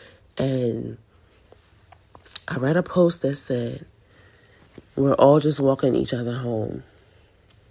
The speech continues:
That was so profound to me because we literally meet people at different parts of our journey who serves us in different ways, right?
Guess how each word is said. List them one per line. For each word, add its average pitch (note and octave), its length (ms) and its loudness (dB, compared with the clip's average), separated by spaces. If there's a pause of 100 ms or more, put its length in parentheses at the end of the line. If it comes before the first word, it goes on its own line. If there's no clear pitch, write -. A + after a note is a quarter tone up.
(1080)
That C#3+ 500 2
was C#3 320 4
so - 380 -4
profound C3+ 720 -2
to - 160 -6
me A2+ 380 -4 (720)
because C3+ 360 -2
we D#3+ 140 0
literally D#3+ 480 4
meet C#3+ 240 2
people - 420 -4
at - 140 -2
different - 320 -2
parts B2 240 -6
of A#2 80 -4
our A2+ 120 -4
journey A#2 380 -4
who B2 160 -10
serves C3 400 0
us G#2+ 220 -6
in - 140 -8
different - 360 -8
ways, - 500 -2
right? B2+ 300 -2